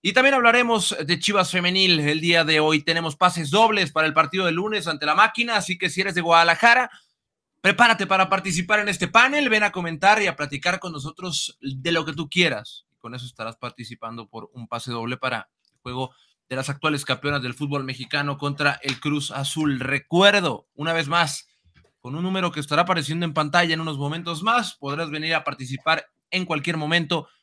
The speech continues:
por ese pase doble y también para que te hagamos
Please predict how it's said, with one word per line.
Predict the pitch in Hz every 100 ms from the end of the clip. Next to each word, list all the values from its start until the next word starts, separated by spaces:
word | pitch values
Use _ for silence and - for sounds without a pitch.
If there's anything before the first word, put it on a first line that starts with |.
| _ -
por | 147
ese | 143 143
pase | 170 170 170
doble | 214 233 226
y |
también | - 143 147 175
para | 175 160 156
que | 156
te | 143
hagamos | 156 175 185 180 - -